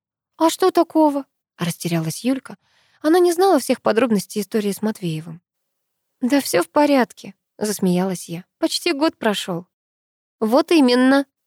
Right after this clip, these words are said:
пожала плечами Юля. «Улька так по Руслану не убивалась, хотя они встречались дольше, а он ей ещё и рога наставил. А тут... Чем он тебя так зацепил?»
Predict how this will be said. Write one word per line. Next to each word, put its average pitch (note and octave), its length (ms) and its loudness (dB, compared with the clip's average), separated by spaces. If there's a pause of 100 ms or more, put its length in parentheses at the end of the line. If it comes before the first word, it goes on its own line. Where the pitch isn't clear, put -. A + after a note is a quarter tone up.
(100)
пожала E3+ 360 0
плечами G3+ 420 -4
Юля. E3+ 320 -8 (420)
«Улька C#4+ 320 2
так - 180 -2
по B3+ 120 2
Руслану C#4 400 2
не A#3 120 4
убивалась, A#3 800 2 (200)
хотя F3+ 320 0
они G#3 240 2
встречались F#4+ 580 0
дольше, D4 480 2 (140)
а C4+ 220 4
он D#4 180 4
ей G#3+ 220 -4
ещё A3 220 0
и B3 120 4
рога A#3 320 4
наставил. F3+ 540 2 (200)
А G#3 160 0
тут... A#3+ 280 0 (440)
Чем G4+ 220 4
он C4 120 4
тебя B3 240 0
так B3 140 0
зацепил?» A#3 600 0